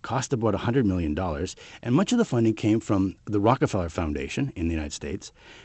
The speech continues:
Much of the research was done in public research institutions in Germany and Switzerland. And they did it, of course, not to increase the profits for pesticide companies, but to fight vitamin A deficiency.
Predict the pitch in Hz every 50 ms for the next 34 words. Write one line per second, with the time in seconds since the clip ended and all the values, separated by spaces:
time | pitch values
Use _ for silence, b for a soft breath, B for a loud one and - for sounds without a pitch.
0 | B B B B 107 117 113 - - 113 110 113 113 - 156 165 143 120 120 127
1 | 104 92 113 110 120 - 120 113 113 107 - _ - - - 196 196 175 117 92
2 | - - - 113 110 101 - 110 101 98 - 120 104 - - 117 - - 160 147
3 | - 98 90 87 90 90 87 90 95 87 87 90 90 92 95 95 - - - 104
4 | - 110 87 65 65 - - B B B B B B B 98 104 104 110 156 175
5 | 175 160 123 - - 101 98 107 101 - 110 120 135 - - - 107 98 92 78
6 | - b b b b b b b b 95 101 - - 120 110 - - 98 - -
7 | 98 101 107 - 104 98 - - - 107 98 92 87 87 82 80 - - 113 120
8 | - 117 104 104 95 95 90 98 85 76 85 78 78 123 127 - - B B B
9 | B 135 - - 147 - - 120 107 113 110 110 101 95 98 104 101 104 107 -
10 | - - 101 87 82 85 82 92 95 - 151 147 - 113 90 - 76 - -